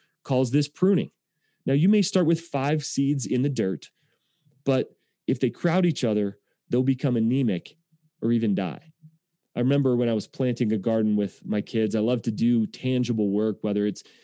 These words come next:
gardening or woodworking, just something that I can work with,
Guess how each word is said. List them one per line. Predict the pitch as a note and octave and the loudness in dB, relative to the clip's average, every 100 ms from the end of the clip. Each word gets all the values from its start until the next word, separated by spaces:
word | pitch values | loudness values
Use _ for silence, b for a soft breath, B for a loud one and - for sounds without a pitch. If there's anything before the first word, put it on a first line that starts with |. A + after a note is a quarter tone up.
| b - | b -10
gardening | G#2+ B2 B2 B2+ B2 A#2 | -2 0 2 0 0 -2
or | - G#2+ G#2 G2+ | -2 -2 0 0
woodworking, | A2+ C#3 C3+ C3+ C3+ A#2+ A2+ b b | 0 0 0 0 -2 -2 -4 b b
just | F3+ F#3 - | -4 -4 -2
something | D#3+ F#3+ G3+ G#3 | 0 0 2 2
that | F#3 | 2
I | C#3+ | 2
can | C3 A#2 | 0 0
work | A#2 C3 - | 0 -2 -2
with, | G#2 F#2+ - | -2 -2 -6